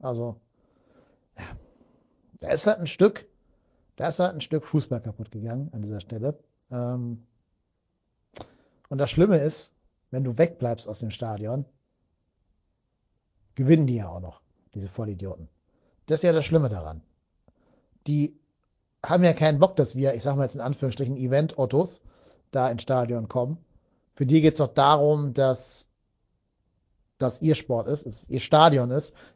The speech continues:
dass die ihr Revier markieren, wie so, wie so kleine, halbtollwütige Hunde gegenüber anderen Hunden,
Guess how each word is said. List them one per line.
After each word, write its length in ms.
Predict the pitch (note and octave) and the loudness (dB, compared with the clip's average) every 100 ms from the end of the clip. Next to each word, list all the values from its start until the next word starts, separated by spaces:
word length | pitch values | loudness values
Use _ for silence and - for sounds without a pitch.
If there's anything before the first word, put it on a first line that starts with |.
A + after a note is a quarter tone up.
| - | -10
dass 140 | A#2+ | -10
die 80 | D3 | -4
ihr 140 | D3 | 0
Revier 300 | C#3 B2+ F3 | 2 6 6
markieren, 460 | D3+ A#2+ - D3 C#3 | 6 2 0 0 2
wie 100 | F3+ | 4
so, 320 | E3+ E3 E3+ - _ - | 8 8 6 -6 _ 0
wie 100 | E3 | 4
so 140 | E3+ | 4
kleine, 840 | - - E3 F#3+ G#3+ G#3 G3+ F#3+ - _ _ _ _ _ _ | 2 2 4 4 2 2 2 0 -8 _ _ _ _ _ _
halbtollwütige 1080 | - - F3 F3+ - D#3+ D#3+ C#3+ C#3+ C#3 A#2+ | -6 8 8 8 4 6 6 6 0 -2 -2
Hunde 440 | A2 F#3+ F3 E3 D3+ | 4 4 8 8 6
gegenüber 420 | C#3 C3+ A#2+ B2 | 2 -4 -4 -4
anderen 280 | C#3+ D3+ C3+ | -2 -2 -2
Hunden, 500 | C3 C3+ B2+ B2+ | -4 -4 -6 -10